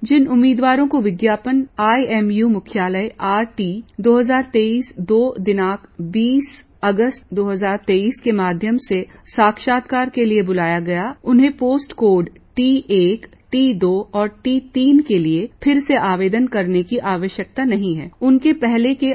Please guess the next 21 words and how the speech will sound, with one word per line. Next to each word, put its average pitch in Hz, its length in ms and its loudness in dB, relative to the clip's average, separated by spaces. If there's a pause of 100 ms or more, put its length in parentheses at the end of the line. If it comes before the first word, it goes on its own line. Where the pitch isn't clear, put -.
आवेदनों 196 520 -2
पर 208 340 -4
विचार 170 540 -4
किया 175 200 -4
जाएगा। 143 420 -10 (160)
पात्रता 277 500 -2
मानदंड 214 600 0
अर्थात 196 680 -6
आयु, 185 380 0 (140)
शैक्षिक 240 580 -4
योग्यता, 175 460 0 (120)
अनुभव 214 480 -2
आदि 190 280 -2
के 214 160 -2
बारे 180 320 -2
में 190 200 -2 (120)
अधिक 226 320 0
जानकारी 220 640 -2
के 214 140 -2
लिए 180 160 -2
कृपया 175 480 -6